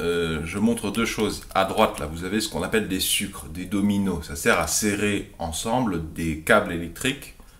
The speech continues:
dénudés, lames donc des, des fils électriques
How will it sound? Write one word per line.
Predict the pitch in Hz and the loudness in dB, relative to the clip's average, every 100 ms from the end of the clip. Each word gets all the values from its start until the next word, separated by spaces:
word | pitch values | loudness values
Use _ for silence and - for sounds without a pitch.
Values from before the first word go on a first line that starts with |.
| - 82 | -16 -8
dénudés, | 87 90 87 117 143 156 - - - - - | -4 -4 -2 0 0 -2 -16 -20 -20 -18 -4
lames | 90 120 123 85 | 8 8 8 4
donc | 98 107 - | 2 0 0
des, | 82 80 78 | -4 -2 -2
des | 73 73 | -4 -8
fils | 73 - 82 | -10 -10 -8
électriques | 82 78 - 113 - | -6 -6 -4 -4 -6